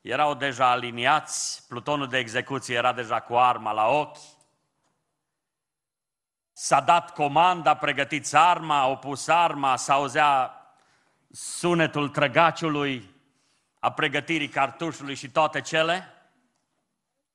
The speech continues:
Și în momentul acela s-a auzit un strigăt de departe: „Opriți!”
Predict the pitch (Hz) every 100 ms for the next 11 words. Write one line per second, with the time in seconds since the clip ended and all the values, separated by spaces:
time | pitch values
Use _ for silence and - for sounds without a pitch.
0 | _ _ _ - _ _ _ - 120 127
1 | 156 151 143 135 - 151 139 - 131 127
2 | 127 131 123 - 113 92 95 98 98 98
3 | 82 - 82 101 147 254 262 185 - -
4 | -